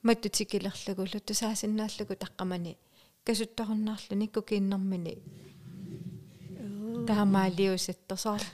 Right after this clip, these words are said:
Speaker 1: Qanuunerpu-,
Speaker 2: Kukippalulluni.
Speaker 1: kukippalulluni. Taamaallun arninguaralli. Arningua pisuutsiivillugu. Qungujoreerlunga tamaat illaasaatigallunga matu ammarakku inoqaranila.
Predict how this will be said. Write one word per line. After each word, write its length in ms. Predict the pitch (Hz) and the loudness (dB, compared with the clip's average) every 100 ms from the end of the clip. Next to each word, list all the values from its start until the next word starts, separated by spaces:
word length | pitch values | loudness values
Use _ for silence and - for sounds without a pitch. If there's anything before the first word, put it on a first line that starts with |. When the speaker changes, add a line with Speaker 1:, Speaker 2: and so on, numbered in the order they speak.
| - - - - - - - _ _ - | -14 -16 -12 -8 -8 -10 -18 _ _ -4
Speaker 1:
Qanuunerpu-, 380 | 220 247 247 226 | -2 0 -2 -4
Speaker 2:
Kukippalulluni. 480 | 220 202 208 196 | -4 -4 -2 -2
Speaker 1:
kukippalulluni. 1200 | 185 262 254 156 - 262 262 - - 175 170 190 - _ _ - - - - - - - - - | 0 2 2 0 -2 -2 -2 -6 -8 -6 -6 -8 -12 _ _ -14 -14 -14 -16 -16 -16 -12 -12 2
Taamaallun 680 | 226 202 180 170 - 180 - - - | 6 6 6 0 -2 -6 -6 -8 -4
arninguaralli. 1400 | 175 180 175 170 165 165 170 160 165 - 185 - - - - 240 | -2 0 0 -2 -2 -2 -2 -4 -6 -8 -8 -8 -8 -4 -2 2
Arningua 540 | 247 202 233 220 226 220 | 4 6 6 6 4 2
pisuutsiivillugu. 1500 | 196 165 196 185 - 240 277 277 254 220 - - 185 180 - - - - - - _ - | -2 0 0 -2 -4 -4 -4 -2 -2 -2 -4 -4 -2 -4 -6 -18 -20 -20 -20 -20 _ 6
Qungujoreerlunga 920 | 226 240 233 220 233 208 233 226 196 | 8 10 8 6 2 2 4 4 4
tamaat 480 | 202 185 180 226 - 269 - - - 254 - | 4 4 4 2 0 -6 -8 -14 -10 -8 -2
illaasaatigallunga 1120 | 226 - 208 208 208 202 202 208 196 196 185 | 0 2 2 2 2 0 2 0 2 2 2
matu 260 | 180 185 180 | 0 0 -2
ammarakku 640 | 190 175 170 180 - 226 - | -2 -2 -4 -6 -6 -6 2
inoqaranila. 880 | 233 202 180 - 180 - 190 190 - | 6 6 4 0 -6 -8 -8 -8 -10